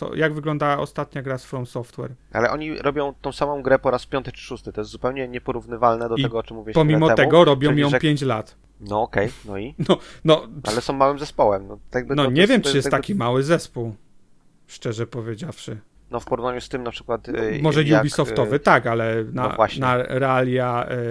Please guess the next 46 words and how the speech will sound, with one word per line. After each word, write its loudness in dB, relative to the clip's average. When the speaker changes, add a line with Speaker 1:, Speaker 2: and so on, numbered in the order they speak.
Speaker 1:
y, -6
japońskie. -4
Tylko -2
że 2
wiesz, 2
Ubisoft -4
wydawał, 0
y, -6
co, -2
co -4
roku -4
grę 0
giganta 0
i, -6
jak -4
Assassin's -6
Creed. -8
<laughs> -8
To, -8
wiesz, 2
to -10
ciężko -8
się -8
w -8
ogóle -4
tutaj -4
równać. -6
Speaker 2:
No -2
tak, 4
Speaker 1:
I 2
Speaker 2:
ale 2
też 2
Speaker 1:
odpal 6
Speaker 2:
jakby 6
Speaker 1:
sobie, 4
ja 2
Speaker 2:
robi-, 2
Speaker 1:
teraz 2
odpaliłem 2
Speaker 2:
budowali 4
Speaker 1:
sobie 4
Assassin's -4
Creed -8
Origin -2
i, -4
i -4